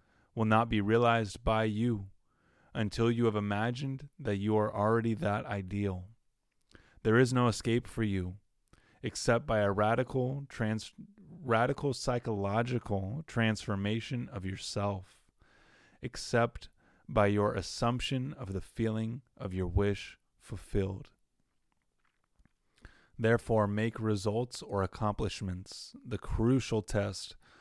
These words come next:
of your ability to use your imagination. Everything depends on your attitude towards yourself.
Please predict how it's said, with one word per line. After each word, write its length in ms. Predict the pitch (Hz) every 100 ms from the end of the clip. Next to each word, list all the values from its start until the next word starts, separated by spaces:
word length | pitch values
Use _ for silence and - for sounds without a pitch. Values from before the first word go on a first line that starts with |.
| - -
of 120 | 101
your 140 | 107 104
ability 420 | 98 110 117 113
to 180 | - 101
use 380 | 101 117 110
your 100 | 117
imagination. 840 | 104 98 98 92 95 92 - 101 117 _ _ _ _ _ _ - _ _ -
Everything 540 | 113 117 135 139 139
depends 640 | 123 - - 113 113 117 -
on 260 | 104 101
your 180 | 101 101 -
attitude 800 | 101 104 110 - 117 117 110
towards 440 | - 117 104 92 -
yourself. 840 | 98 95 - - 104 104 107 90